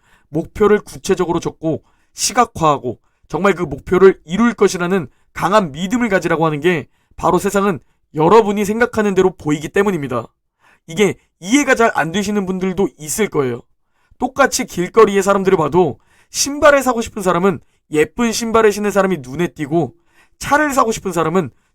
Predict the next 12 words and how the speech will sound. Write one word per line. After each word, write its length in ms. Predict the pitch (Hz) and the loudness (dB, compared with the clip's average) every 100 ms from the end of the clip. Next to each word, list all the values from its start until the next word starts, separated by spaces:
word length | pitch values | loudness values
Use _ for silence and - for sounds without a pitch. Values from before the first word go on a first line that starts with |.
| _ | _
주변의 480 | - 143 175 185 | -10 -2 0 0
차들을 420 | 190 247 220 226 233 | -2 -2 0 -2 -4
계속 500 | - 156 180 - - | -6 -2 -2 -4 -6
바라보게 460 | - - 214 180 | -2 2 2 0
됩니다. 380 | 156 131 127 123 _ _ _ | -4 -8 -12 -16 _ _ _
그리고 300 | 202 247 247 | -2 -2 -2
반드시 500 | - 175 196 220 233 | -4 -4 -4 -4 -6
부자가 460 | - 151 202 202 | -10 -4 0 0
되겠다는 400 | 185 190 190 185 | 2 0 -2 0
마음을 320 | 143 135 156 | 2 2 0
먹은 220 | 151 143 143 | -2 -2 0
사람은 420 | 147 147 175 | 0 0 0